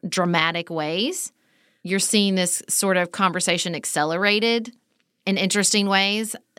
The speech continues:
that I think the world should pay attention to, because all of the themes that you see in what's happening to Australia are true for the United States. They're true for lots of parts of the world.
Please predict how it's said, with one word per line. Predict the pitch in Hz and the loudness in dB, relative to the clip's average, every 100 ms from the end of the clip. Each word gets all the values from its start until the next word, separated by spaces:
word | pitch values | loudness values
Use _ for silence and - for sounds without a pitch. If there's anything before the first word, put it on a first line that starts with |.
| _ | _
that | 165 175 165 | -2 0 0
I | 143 | -2
think | 185 170 | -6 -6
the | 175 | -6
world | 170 165 | -4 -4
should | - 190 | -4 -2
pay | 170 | -2
attention | 165 175 185 214 | -2 -2 0 0
to, | 233 254 247 | 2 2 2
because | 196 170 170 156 156 156 - - _ _ _ _ _ _ _ | 0 0 0 0 -2 -4 -8 -14 _ _ _ _ _ _ _
all | - 190 214 | 4 4 4
of | 226 190 | 0 -2
the | 196 | -6
themes | - 247 220 180 175 | 0 2 2 0 0
that | 175 - | -2 -2
you | 175 | -4
see | 180 - - 214 165 156 175 269 - _ _ _ _ _ _ _ - | -4 -4 -2 -2 -2 -2 -2 -4 -6 _ _ _ _ _ _ _ -6
in | 180 175 | -4 0
what's | 190 196 | 0 2
happening | 175 170 175 175 175 170 | 2 0 -10 -10 -12 -10
to | - 175 | -6 -2
Australia | 156 - 180 175 165 139 127 151 170 _ _ _ _ _ | -2 -2 0 0 0 0 -2 -4 -10 _ _ _ _ _
are | 165 | -4
true | 170 226 214 | 0 0 0
for | 226 | 0
the | 202 | 0
United | 196 180 | 2 0
States. | 175 185 175 - | -2 -2 -2 -4
They're | 170 | -8
true | - 190 | -6 -6
for | 175 | -4
lots | 170 165 135 151 | -4 0 0 0
of | 156 | -6
parts | - 127 - | -6 -6 -6
of | 139 | -10
the | 151 | -8
world. | 123 85 90 107 | -6 -4 -4 -8